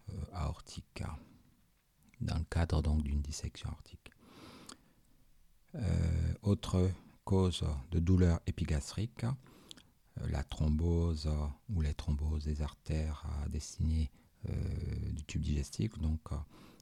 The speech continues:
thrombose de l'artère mésentérique dite supérieure, mésentérique supérieure, ou d'une branche du tronc cœliaque. Alors, la situation dans ce cadre est extrêmement grave, on n'y pense pas souvent. Le diagnostic se fait par, euh,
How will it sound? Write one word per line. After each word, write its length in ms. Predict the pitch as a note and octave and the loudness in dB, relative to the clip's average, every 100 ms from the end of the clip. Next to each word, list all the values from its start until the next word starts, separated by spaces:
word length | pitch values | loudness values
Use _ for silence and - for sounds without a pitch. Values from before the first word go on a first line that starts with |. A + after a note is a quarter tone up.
| - | -16
thrombose 380 | - D#2 D2+ D#2+ | -4 0 0 2
de 60 | D#2 | 0
l'artère 440 | D2 - D#2 D2 | 0 -2 -2 2
mésentérique 760 | D2 F#2 E2+ E2 - D#2+ D#2+ D#2+ | 4 6 6 2 2 -2 -2 -4
dite 220 | - D#2 - | -4 -6 -6
supérieure, 600 | - - D2+ C#2 D#2+ A2+ | -10 -6 -4 0 0 2
mésentérique 520 | G2+ E2 D#2+ D#2+ D2+ | 2 0 -2 -2 -6
supérieure, 580 | - - D2 D2+ F#2 G2+ | -6 -6 -4 -2 -2 0
ou 220 | E2+ F#2 | 0 2
d'une 220 | D#2+ D#2+ | 4 4
branche 340 | D2+ F2+ A2+ G2 | 2 0 0 0
du 140 | D#2+ | -4
tronc 220 | - G2+ | 2 2
cœliaque. 580 | G#2+ - E2 D2 - - - - - - - - - - _ F#2+ | 4 2 2 0 -2 -10 -12 -12 -20 -20 -20 -20 -20 -20 _ -4
Alors, 340 | D#2+ D2 D2+ | -2 0 0
la 120 | D#2 | 0
situation 640 | - - - D#2 - F2 E2 | -2 -8 -4 -4 0 0 2
dans 160 | D#2+ | 0
ce 140 | - D#2 | -2 -4
cadre 640 | - E2 D#2+ - D#2+ D2 - | -2 -2 -2 -4 -4 -4 -6
est 220 | - D#2+ D#2+ | -4 -2 -2
extrêmement 440 | - D#2 D2+ D#2 | -2 -2 0 0
grave, 420 | D2+ D#2+ F2+ G#2+ | 0 2 2 2
on 120 | G#2+ | 2
n'y 120 | E2+ D#2 | 2 0
pense 280 | - D#2 | -2 -6
pas 220 | - D#2+ D#2 | -4 -4 -2
souvent. 400 | - E2 D2+ F#2 - - - - - - - - | 0 0 0 -2 -8 -20 -20 -20 -20 -20 -20 -6
Le 80 | - | -4
diagnostic 640 | D#2+ D#2 D2+ - - E2 | 0 2 2 0 -4 -4
se 140 | - | -2
fait 220 | D#2+ - D2+ | -4 -2 -4
par, 320 | D2+ C#2+ | -4 -4
euh, 20 | D2 | -6